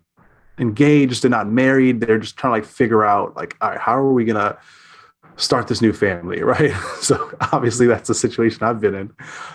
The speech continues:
Um, so it was interesting for me, like, watching them go through that, like, "Uh, you know, we're together, we're not together. This is, like, a, kinda like a non-traditional thing. Like, you know, uh, we hate kinda explaining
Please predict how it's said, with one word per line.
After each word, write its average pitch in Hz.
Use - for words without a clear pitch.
Um, 107
so 156
it 147
was 135
interesting 165
for -
me, 123
like, 110
watching 113
them 113
go 110
through 113
that, 104
like, 104
"Uh, 120
you 113
know, 104
we're 92
together, 120
we're 104
not 117
together. 113
This 104
is, -
like, 98
a, -
kinda -
like 101
a 98
non-traditional 104
thing. 117
Like, 104
you 120
know, 98
uh, 120
we 127
hate 120
kinda 113
explaining 117